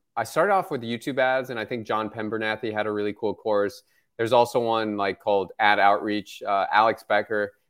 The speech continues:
uh, you know, has one as well. That one is really good for funnels. Uh, I find, um,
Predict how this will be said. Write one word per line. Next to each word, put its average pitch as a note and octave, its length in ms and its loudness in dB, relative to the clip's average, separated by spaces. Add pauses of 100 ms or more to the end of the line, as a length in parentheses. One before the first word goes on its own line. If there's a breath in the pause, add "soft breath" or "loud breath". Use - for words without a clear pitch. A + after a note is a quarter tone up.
(120)
uh, G#2 600 2
you A#2+ 120 -4
know, G#2 140 -2
has G#2+ 280 2
one A2 140 -4
as G2 140 -6
well. G#2 540 2 (120)
That B2 240 4
one F#3 80 2
is E3+ 120 -4
really D#3 180 0
good C3 180 -2
for A#2 100 -10
funnels. D3+ 500 -2 (400)
Uh, A#2+ 160 2
I B2+ 100 4
find, C#3+ 560 -2
um, A#2 560 -4